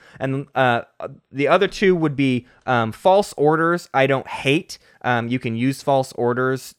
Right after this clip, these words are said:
to, uh, clear someone out so that then you can plop down gardens, right? If you, if you're just trying to get that last minute rule,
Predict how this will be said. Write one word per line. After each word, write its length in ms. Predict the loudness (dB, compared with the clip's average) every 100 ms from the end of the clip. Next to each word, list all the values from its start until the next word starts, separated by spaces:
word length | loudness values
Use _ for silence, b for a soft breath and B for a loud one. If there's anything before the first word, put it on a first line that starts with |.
| -16
to, 560 | -6 0 0 0 -2 -8 b b b 0
uh, 340 | 2 2 0 -8 -14
clear 320 | -4 -2 -2
someone 480 | -2 -2 0 -2 -2
out 300 | 0 0 0
so 100 | -4
that 200 | -4 -2
then 160 | 0 0
you 60 | -2
can 140 | -6
plop 300 | -2 -2 0
down 240 | -4 -4 -2
gardens, 400 | 0 0 -4 0
right? 180 | 0 0
If 100 | -6
you, 100 | -8
if 80 | -6
you're 80 | -8
just 140 | -8
trying 160 | -6 -4
to 60 |
get 140 | -4 -2
that 180 | -4 -2
last 340 | -4 -6 -8
minute 220 | -8 -8
rule, 500 | -6 -2 0 0 0